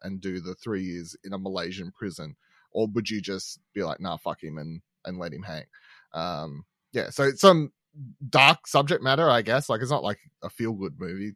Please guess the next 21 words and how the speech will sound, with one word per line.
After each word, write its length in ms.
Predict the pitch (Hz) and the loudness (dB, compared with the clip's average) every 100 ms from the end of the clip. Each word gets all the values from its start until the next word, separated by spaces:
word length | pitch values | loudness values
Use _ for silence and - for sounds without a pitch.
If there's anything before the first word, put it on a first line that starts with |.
| _ | _
considering 340 | 107 98 98 92 | -14 -8 -6 -4
everything 300 | 95 98 92 | -6 -8 -8
that's 220 | 85 - - - | -10 -14 -20 -12
happened 340 | - 104 98 | -4 -4 -4
to 100 | 92 | -6
it, 60 | 92 | -6
but 140 | - 92 - - | -4 -6 -8 -14
some 180 | - 113 | -8 2
really, 180 | 127 143 | 6 8
really 200 | 131 123 | 6 4
good 180 | 117 110 | 0 -4
performances 720 | 113 117 110 101 107 104 101 - _ | -6 -4 -6 -4 -2 -2 -6 -12 _
in 120 | 107 | -8
it. 200 | 107 104 98 104 | -4 -6 -4 -2
Uh, 200 | 104 101 | 0 0
Joaquin 360 | 110 107 104 98 | -2 -2 -6 -6
Phoenix, 280 | 101 98 | -6 -6
as 100 | 101 | -6
always, 280 | 98 95 95 | -4 -2 -4
gives 240 | - 98 98 | -6 -8 -4
it, 160 | 92 | -6